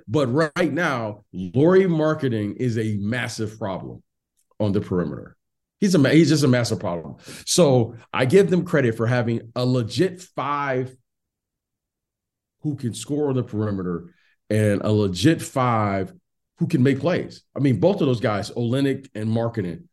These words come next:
they are really solid, solid players. Okay, they're more than solid players because they have the ability to play like guards.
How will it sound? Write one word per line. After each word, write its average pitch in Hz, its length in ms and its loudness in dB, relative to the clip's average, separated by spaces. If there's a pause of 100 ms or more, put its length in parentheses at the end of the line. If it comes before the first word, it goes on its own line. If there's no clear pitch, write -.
(340)
they 156 180 4
are 123 160 4
really 107 760 2 (200)
solid, 117 640 -4
solid 95 460 -6
players. - 560 -12 (320)
Okay, 104 220 -2
they're 135 120 2
more 156 220 6
than 127 140 2
solid 104 420 -4
players 90 400 -8 (500)
because 139 220 2
they 151 120 4
have 139 160 2
the 131 60 4
ability 117 440 4
to 104 100 0
play 123 320 0
like 95 320 -4
guards. - 600 -10